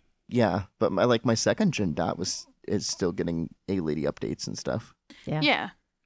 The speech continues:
Speaker 3: I mean,
Speaker 1: Um,
Speaker 3: most of the time it's, it's not a problem. And even I think the first gen
Speaker 1: Yeah.
Speaker 3: Echoes are still getting updates, which is weird. But, 'cause my dad's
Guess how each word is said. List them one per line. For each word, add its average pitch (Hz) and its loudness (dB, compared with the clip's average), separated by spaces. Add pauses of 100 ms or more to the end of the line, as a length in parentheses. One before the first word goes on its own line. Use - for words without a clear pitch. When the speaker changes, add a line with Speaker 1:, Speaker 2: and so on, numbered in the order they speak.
Speaker 3:
I - -2
mean, 294 4
Speaker 1:
Um, 71 -4 (800)
Speaker 3:
most 233 0
of 202 -6
the 196 -2
time 175 -4
it's, 170 -6
it's 208 -8
not 185 -2
a 165 -10
problem. 127 -4
And 220 2
even 240 4
I 214 2
think 262 -4
the 247 -2
first - 0
gen 185 -2
Speaker 1:
Yeah. 143 2
Speaker 3:
Echoes 196 0
are 170 -8
still 180 -8
getting 165 -8
updates, - -10 (500)
which - -8
is 160 -14
weird. 127 -10 (420)
But, 208 0 (540)
'cause - -8 (100)
my 190 -12
dad's 196 -4